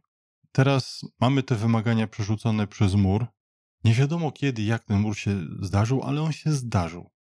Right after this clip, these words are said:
No, no i wobec tego mamy problem. Bo te mury nam potworzyły silosy organizacyjne. To się określa jako silos, bo jest właśnie taki zamknięty. Jest brak wspólnego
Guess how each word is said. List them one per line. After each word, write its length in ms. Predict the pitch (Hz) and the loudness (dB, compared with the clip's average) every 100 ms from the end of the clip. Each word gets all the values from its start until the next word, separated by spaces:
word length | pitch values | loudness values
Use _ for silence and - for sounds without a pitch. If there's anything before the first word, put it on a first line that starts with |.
| _ | _
No, 140 | 147 156 120 - | 4 4 0 -2
no 100 | 120 | 0
i 60 | 131 | 2
wobec 260 | 139 139 - | 2 0 0
tego 180 | 135 | 0
mamy 240 | 135 127 123 | 2 0 0
problem. 420 | 110 87 82 87 _ _ | -2 -2 -4 -8 _ _
Bo 360 | 98 92 110 - - | 0 2 2 0 0
te 120 | 101 | 4
mury 280 | 139 208 151 | 4 4 0
nam 160 | 117 | -2
potworzyły 560 | 113 110 107 104 131 123 | -4 -4 -4 -2 0 0
silosy 520 | - 110 110 - 98 | 0 0 0 -2 -6
organizacyjne. 760 | 90 90 87 95 92 87 87 - _ _ _ | -4 -4 -2 -4 -6 -8 -8 -12 _ _ _
To 80 | - | -10
się 180 | 107 98 | -6 -6
określa 280 | 92 113 110 | -2 -2 -2
jako 180 | 98 104 | -2 -2
silos, 360 | - 139 123 | 0 0 0
bo 200 | 107 104 | 0 0
jest 120 | 104 | 0
właśnie 240 | 101 107 107 | -2 -2 -6
taki 260 | 98 101 | -2 -2
zamknięty. 840 | 90 101 101 - 104 101 90 - - _ _ _ | 2 4 2 0 2 2 0 -6 -18 _ _ _
Jest 200 | 107 92 | -6 -4
brak 440 | 95 113 170 - - | 0 2 2 -2 -16
wspólnego 1200 | - - - - 101 98 101 123 127 127 127 127 | -20 -20 -16 -4 0 2 4 2 0 -2 -2 -4